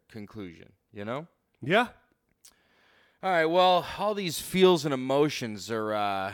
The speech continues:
Speaker 2: <laughs> Making me
Speaker 1: <laughs> making
Speaker 2: hungry.
Speaker 1: me hungry. Let's take a little break and, uh, and we'll, uh,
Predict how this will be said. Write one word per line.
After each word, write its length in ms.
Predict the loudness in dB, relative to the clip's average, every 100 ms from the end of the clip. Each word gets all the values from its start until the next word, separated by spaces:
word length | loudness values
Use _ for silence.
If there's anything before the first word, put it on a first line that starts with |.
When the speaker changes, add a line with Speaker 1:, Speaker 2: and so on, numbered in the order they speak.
| -12
Speaker 2:
<laughs> 80 | -12
Making 640 | -6 0 0 0 -2 2
me 260 | 2 4 6
Speaker 1:
<laughs> 0 |
making 380 | 10 12 12 10
Speaker 2:
hungry. 560 | 4 4 4 2 2 4
Speaker 1:
me 380 | 4 4 0 -8 -18
hungry. 840 | -12 -8 -8 -10 -12 -18 -20 -20 _ -20 -20 -14
Let's 140 | -12 2
take 200 | 4 6
a 60 |
little 180 | 8 6
break 440 | 6 6 6 4 0
and, 200 | 0 2
uh, 60 |
and 720 | 4 6 6 4 2 0 -2
we'll, 280 | 0 0 0
uh, 560 | 0 0 -2 -2 -4